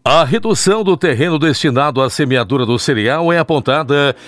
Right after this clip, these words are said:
em dezenove vírgula nove por cento, ocupando nesse ano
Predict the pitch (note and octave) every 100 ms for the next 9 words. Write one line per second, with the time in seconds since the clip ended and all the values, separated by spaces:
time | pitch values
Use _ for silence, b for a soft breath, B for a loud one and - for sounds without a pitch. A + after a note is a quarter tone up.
0 | B - D#3 E3 A#2+ G3 C3 E3 C3+ D3
1 | F3 E3 D#3+ D#3+ D3+ D3+ A#2+ A#2+ C#3+ E3
2 | - F#3+ C#3 B2+ G#2 D#2 C#2 - B B
3 | B - G#2 C#3 C3 D3 D3+ A2+ A#2+ B2+
4 | E3+ F3 E3 D#3 D3